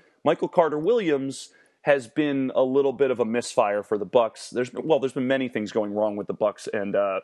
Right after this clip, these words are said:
he's definitely one of them. I think they have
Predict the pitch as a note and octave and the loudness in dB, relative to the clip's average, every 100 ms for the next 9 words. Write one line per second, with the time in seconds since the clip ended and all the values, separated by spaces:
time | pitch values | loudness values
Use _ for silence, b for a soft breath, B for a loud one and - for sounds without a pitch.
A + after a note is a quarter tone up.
0 | _ E3 B2+ C3 A#2+ A#2+ G#2 G#2+ G#2 A2+ | _ -4 2 2 2 -4 -6 -4 -2 -2
1 | G#2+ A#2 A2 G#2 b b b b A#2+ F3 | -2 -4 -4 -8 b b b b 0 0
2 | A#2+ A#2 A2 | -2 0 0